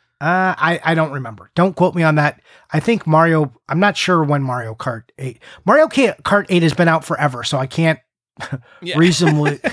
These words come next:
Speaker 1: say when it came out anymore. It's just
Speaker 2: <laughs> You
Speaker 1: been
Speaker 2: can still
Speaker 1: out
Speaker 2: go to
Speaker 1: forever.
Speaker 2: Target and buy Mario Kart eight on
Speaker 1: Yeah,
Speaker 2: the Nintendo
Speaker 1: and you know what?
Speaker 2: Switch.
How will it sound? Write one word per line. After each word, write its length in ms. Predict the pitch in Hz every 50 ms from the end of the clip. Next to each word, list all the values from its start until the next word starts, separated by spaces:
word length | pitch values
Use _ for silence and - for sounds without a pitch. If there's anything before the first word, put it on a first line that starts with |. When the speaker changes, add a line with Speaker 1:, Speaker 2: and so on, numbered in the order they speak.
| - - - - - - - _ - 175 170
Speaker 1:
say 200 | - - 185 165
when 220 | 151 160 160 190
it 100 | 175 151
came 220 | - - - 185 180
out 200 | 143 175 160 156
anymore. 380 | 143 131 131 120 123 120 127 143 143
It's 120 | 143 -
just 120 | 170 165 147
Speaker 2:
<laughs> 80 | -
You 80 | 185 175
Speaker 1:
been 0 |
Speaker 2:
can 100 | 269 -
still 180 | 160 160 208 262
Speaker 1:
out 40 | 247
Speaker 2:
go 100 | 277 285
to 40 |
Speaker 1:
forever. 140 | 277 165 147
Speaker 2:
Target 340 | 277 302 339 339 269 269 269
and 160 | 277 302 269
buy 280 | 311 320 349 381 285 240
Mario 320 | 202 185 180 170 160 156 160
Kart 280 | - 214 175 160 156
eight 140 | 151 143 135
on 160 | 143 151 226
Speaker 1:
Yeah, 220 | 269 262 202 127 139
Speaker 2:
the 60 | 143
Nintendo 120 | - 202
Speaker 1:
and 120 | 202 202 226
you 60 | 247
know 120 | 254 247
what? 260 | 247 269 277 247 175
Speaker 2:
Switch. 160 | - - -